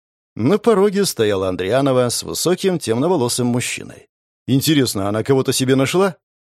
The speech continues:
"Дмитрий и Ирина Андриановы", представил гостей Палыч. "Спасибо, что пришли. Присаживайтесь". Точно!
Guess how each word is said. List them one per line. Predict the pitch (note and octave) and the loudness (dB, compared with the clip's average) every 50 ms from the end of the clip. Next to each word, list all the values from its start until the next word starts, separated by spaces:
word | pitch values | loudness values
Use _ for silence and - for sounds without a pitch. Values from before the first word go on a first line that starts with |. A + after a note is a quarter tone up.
| _ _ | _ _
"Дмитрий | - G2 G#2 A#2+ D3+ G#3 - G#3+ G#3+ G#3+ G#3 G3 | -10 -4 0 0 2 2 2 0 0 2 2 2
и | F#3 B2 G2 F#2 G2+ | 2 2 0 -2 -2
Ирина | G#2 B2 E3 G#3 A3 G#3+ | -2 0 0 2 2 2
Андриановы", | G3+ C#3 B2 G2+ E2 D2+ C#2+ - - A#1 G#1+ A1+ - _ _ _ _ - | 2 0 0 -2 -4 -6 -6 -8 -12 -14 -16 -18 -20 _ _ _ _ -6
представил | A#2 A#2 - - - E3 F#3+ F#3+ E3 B2+ | -4 -4 -4 -2 0 0 0 2 0 0
гостей | F#2+ A#2 G2+ - - A#2+ A2+ | -2 -4 -4 -4 -6 -6 -6
Палыч. | - - C#2+ A#1+ - - - - - - _ _ - | -6 -8 -10 -10 -12 -14 -20 -20 -20 -20 _ _ -12
"Спасибо, | - - - C3 C3 - E3+ E3 E3 | -12 -2 0 0 2 2 2 2 2
что | D3 - D3+ - | 2 0 0 0
пришли. | D3 D3+ C#3 - D#3+ D3+ G#2+ - _ _ | 0 -2 0 0 0 0 -2 -2 _ _
Присаживайтесь". | - B2 - G3 E3+ F#2+ F2 C#2 C2 - - - - - _ _ _ _ _ _ _ _ _ _ - | -4 0 2 2 2 2 0 -6 -12 -12 -12 -12 -12 -14 _ _ _ _ _ _ _ _ _ _ 2
Точно! | G3 A3 A3+ A3+ A3 G#3 E3+ - - - E2+ C2 A#1+ - - | 4 6 8 8 8 6 4 2 -2 -6 -10 -12 -14 -16 -20